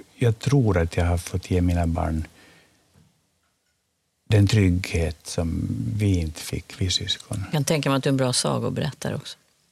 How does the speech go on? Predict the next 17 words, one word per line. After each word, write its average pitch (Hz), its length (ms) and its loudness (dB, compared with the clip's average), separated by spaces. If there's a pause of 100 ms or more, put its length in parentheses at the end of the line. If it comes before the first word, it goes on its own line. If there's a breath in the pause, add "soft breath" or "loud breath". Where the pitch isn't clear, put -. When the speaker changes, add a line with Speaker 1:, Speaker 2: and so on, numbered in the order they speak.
(140)
Speaker 1:
Ja, 170 340 6
det 180 100 4
var, 196 140 4 (420 loud breath)
det - 80 0
var 220 120 4
så 208 60 4
intressant. 151 760 2 (1400)
Jag 156 280 2 (120)
såg 180 120 4
så 165 60 6
mycket 180 220 2
fram 175 100 4
emot 147 180 4
att 127 80 2
leka 143 420 4
med 87 140 2
barnen. 90 520 2